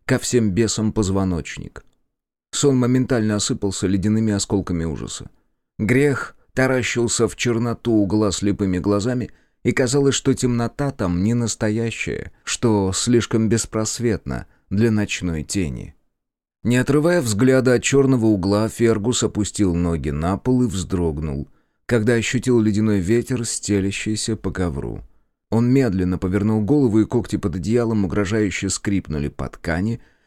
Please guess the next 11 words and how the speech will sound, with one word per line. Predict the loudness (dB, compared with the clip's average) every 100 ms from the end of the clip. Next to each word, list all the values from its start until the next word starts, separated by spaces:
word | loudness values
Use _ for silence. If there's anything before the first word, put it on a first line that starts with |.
| -2
норовя | 0 2 0 -2
продрать | -2 -2 0 -2 -2
её | -2 -2
вместе | -2 -2 -4 -6 -8
с | -6
матрасом. | -6 -6 -8 -8 -8 -8 -10 -12 _ _ _ _ _ _ -2
Соседняя | 0 2 2 4 2
кровать | 2 0 0 0
сиротливо | -2 -2 0 0 2 0
пустовала, | -4 -6 -4 -4 -2 -2 -2 -4
словно | -2 -2 0 -2